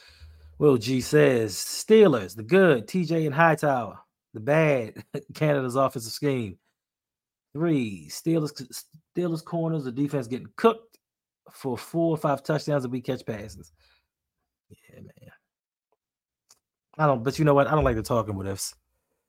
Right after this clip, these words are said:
I like to talk in what happens. And what happens is we lost that game. We lost it.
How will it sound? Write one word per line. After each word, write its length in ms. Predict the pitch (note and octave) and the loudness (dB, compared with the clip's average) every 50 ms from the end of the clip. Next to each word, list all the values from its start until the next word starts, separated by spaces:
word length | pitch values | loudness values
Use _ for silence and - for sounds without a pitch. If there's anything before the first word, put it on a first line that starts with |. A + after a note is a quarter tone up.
| _ _ _ _ _ _ _ | _ _ _ _ _ _ _
I 60 | C#3 | 6
like 140 | C#3+ C#3 B2 | 6 6 6
to 60 | B2 | 4
talk 220 | - C3+ C3 A#2+ | 4 6 6 6
in 60 | A2 G#2+ | 4 -2
what 100 | A2 G#2+ | -2 -2
happens. 480 | A2 G#2+ G#2+ - G2+ F#2+ - - - _ _ _ _ _ _ _ _ _ _ _ | -2 -4 -4 -6 -8 -10 -10 -14 -16 _ _ _ _ _ _ _ _ _ _ _
And 100 | - A2+ | -6 -2
what 100 | A2 B2 | -2 0
happens 340 | A2 B2+ B2+ A#2+ - G#2+ G2+ | 2 2 2 0 0 -4 -2
is 160 | A2+ A2+ G2 | -2 -2 0
we 120 | G2+ A#2 A#2+ | 0 0 0
lost 280 | A2 A2 G#2+ G#2 - | 2 2 0 0 -2
that 140 | - G2+ G2 | -4 -6 -6
game. 300 | G2+ G#2 G2+ F#2 F2+ F2+ _ _ _ _ _ _ _ _ _ _ _ _ _ _ _ _ _ _ _ _ _ _ _ _ _ _ | -6 -6 -6 -6 -8 -12 _ _ _ _ _ _ _ _ _ _ _ _ _ _ _ _ _ _ _ _ _ _ _ _ _ _
We 140 | A2+ A2 G#2+ | -6 -4 -4
lost 320 | G#2+ G2+ G2 F#2+ - - | -2 -2 -4 -6 -6 -12
it. 80 | - | -20